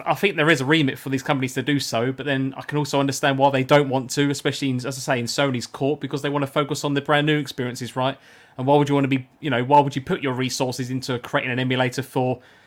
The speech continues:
three different systems of your, of your past when you could just focus on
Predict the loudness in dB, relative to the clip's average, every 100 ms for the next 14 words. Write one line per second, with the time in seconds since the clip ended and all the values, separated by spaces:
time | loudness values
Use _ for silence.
0 | _ _ _ _ -18 -14 0 4 4 4
1 | 4 2 2 2 2 0 -2 0 -2 -2
2 | -2 -2 0 0 0 0 4 6 4 0
3 | -14 -4 -2 -2 -2 -4 0 0 0 -2
4 | -4